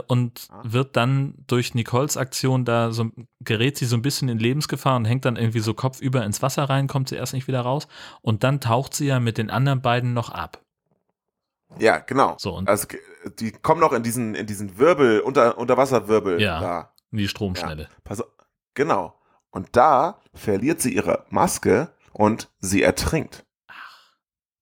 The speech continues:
Speaker 1: Das wusste
Speaker 2: Das ist schon selten, dass jemand im Hai-Film ertrinkt,
Speaker 1: Das
Speaker 2: oder?
Speaker 1: stimmt,
Speaker 2: Also,
Speaker 1: ja.
Speaker 2: das fand ich sehr besonders, weil, ähm, ja, das ist ein Charakter, der im, der im Hai-Film, äh,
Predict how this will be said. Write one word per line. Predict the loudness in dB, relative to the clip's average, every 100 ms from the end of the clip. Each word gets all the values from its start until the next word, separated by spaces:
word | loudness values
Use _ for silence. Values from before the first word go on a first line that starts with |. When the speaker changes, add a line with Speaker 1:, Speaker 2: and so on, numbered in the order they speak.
| _ _ _ _ _ -16 -14 -12 -12 -14 -18 _ _ _ _ _ _ _ -12
Speaker 1:
Das | -8 -4
wusste | 2
Speaker 2:
Das | 2
ist | 0
schon | -2 -2 6
selten, | 6 6
dass | 2
jemand | 0 -2 0
im | 0 2
Hai-Film | 2 4 0 -2
ertrinkt, | -6 -8 -8 -4
Speaker 1:
Das | -2
Speaker 2:
oder? | 0
Speaker 1:
stimmt, | -2 -2
Speaker 2:
Also, | -6 _
Speaker 1:
ja. | -6 -6 -8 _ _ _ _ _ _ _ _
Speaker 2:
das | -4 2
fand | 4
ich | 4
sehr | 4 4
besonders, | 4 2 2 0 4
weil, | 4 4 2
ähm, | 2 0 -6 -20 -20 _ _ _
ja, | 4 4 4 -6 _
das | -8
ist | -2
ein |
Charakter, | 2 4 4 4
der | 4 4
im, | 2
der | 0 0
im | 0 2
Hai-Film, | 2 2 0 0 0 -6 -6
äh, | -2 -2 -4